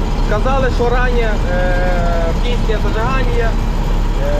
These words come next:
покрути, о, тою, топлівною. Добре, якось один день ми робимо, такий ди-, чорний дим, в трубу не влазить. Думаю, візьму, откручу. Спішимо на поле. Я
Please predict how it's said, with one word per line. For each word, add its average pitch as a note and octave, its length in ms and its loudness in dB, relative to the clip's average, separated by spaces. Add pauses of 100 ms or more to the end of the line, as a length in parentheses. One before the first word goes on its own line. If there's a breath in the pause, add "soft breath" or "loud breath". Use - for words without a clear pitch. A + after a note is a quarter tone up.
(480)
покрути, A3 640 0 (500)
о, F#3+ 140 2 (140)
тою, E3+ 280 0 (560)
топлівною. D#3 580 0 (1200)
Добре, A3 380 0 (120)
якось A3+ 320 0
один - 300 0
день - 200 0
ми G#3+ 60 0
робимо, - 440 0
такий - 240 0 (240)
ди-, - 340 0
чорний - 340 0 (140)
дим, E3+ 220 0 (800)
в E3 60 0
трубу - 280 0
не F#3 120 0
влазить. D#3 440 0 (680)
Думаю, C4 380 0
візьму, C4+ 280 0
откручу. A3+ 560 0 (280)
Спішимо - 500 0
на C4 220 0
поле. B3+ 280 0 (1400)
Я C3+ 120 0